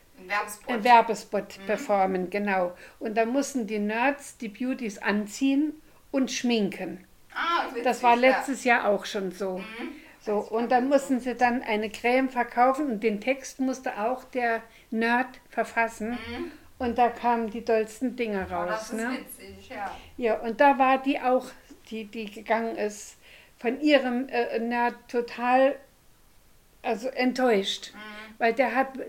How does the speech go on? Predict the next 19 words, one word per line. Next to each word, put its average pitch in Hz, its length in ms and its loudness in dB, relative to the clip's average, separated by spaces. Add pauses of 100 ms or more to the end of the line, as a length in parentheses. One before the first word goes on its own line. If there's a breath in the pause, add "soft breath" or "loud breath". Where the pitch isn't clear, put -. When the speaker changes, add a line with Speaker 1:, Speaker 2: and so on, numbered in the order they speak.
Speaker 2:
der 196 120 -4
hat 202 120 -6
da 180 100 -10
wirklich 208 260 -8
nichts 214 220 -6
hinge-, 202 360 -8
der 208 200 -6
hat 208 80 -8
wirklich 320 340 -2
nichts 320 220 -2
zustande 277 420 0
gebracht. - 460 -12 (420 loud breath)
Aber 269 240 0
gut, 302 260 -2
das 202 200 -6
ist 277 160 -10
so 208 160 -4
halt 190 220 -4
so. 180 280 -8